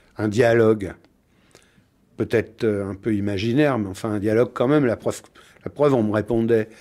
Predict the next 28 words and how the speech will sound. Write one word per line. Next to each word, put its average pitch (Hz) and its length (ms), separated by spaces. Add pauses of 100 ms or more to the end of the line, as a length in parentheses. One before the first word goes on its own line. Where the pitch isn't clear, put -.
(440)
Et 113 140
donc, 165 340
euh, 120 260
de 117 140
là, 135 560 (360)
de 113 160
cette, 117 320
de 113 140
ce 120 140
concept 123 720
de, 107 280
de 101 220
dire « 98 300
je » 120 380 (280)
dans 110 120
le 104 100
texte, 131 500 (560)
euh, 98 880
au 117 140
fait 131 260
de 117 100
me 110 220
dessiner 113 520
moi-même, 117 600
euh, 98 540
il 104 60
y 101 40
a, 90 300